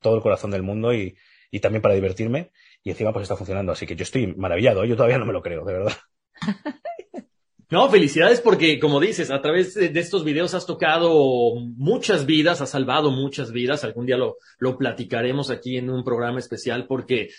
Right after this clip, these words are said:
Speaker 3: con toda esta experiencia has hecho grandes cosas por la gente y la gente te lo ha agradecido, eso es lo más importante. Y nosotros agradecemos muchísimo que hayas estado aquí con nosotros.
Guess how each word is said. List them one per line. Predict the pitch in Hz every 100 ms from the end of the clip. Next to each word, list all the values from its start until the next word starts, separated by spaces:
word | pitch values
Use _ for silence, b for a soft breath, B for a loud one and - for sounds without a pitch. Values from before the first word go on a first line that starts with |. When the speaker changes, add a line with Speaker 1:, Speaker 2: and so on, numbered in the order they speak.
| B
Speaker 3:
con | 123 117
toda | 139
esta | 143 156
experiencia | - 131 131 135 160 143 135 - _
has | 117 120
hecho | 139 139
grandes | 131 131 131
cosas | - 120 127
por | - 98
la | 98
gente | 131 127 127 147
y | 131 117
la | 104
gente | 120 135
te | 113
lo |
ha | 110
agradecido, | 117 104 - 117
eso | 110
es | 117
lo | 110
más | 107
importante. | 127 101 123 127 170 B B
Y | 143
nosotros | 135 123 180 202
agradecemos | 151 127 123 160
muchísimo | 143 120 131 147
que | -
hayas | 139 -
estado | 135
aquí | 135 147
con | 139
nosotros. | 120 139 151 185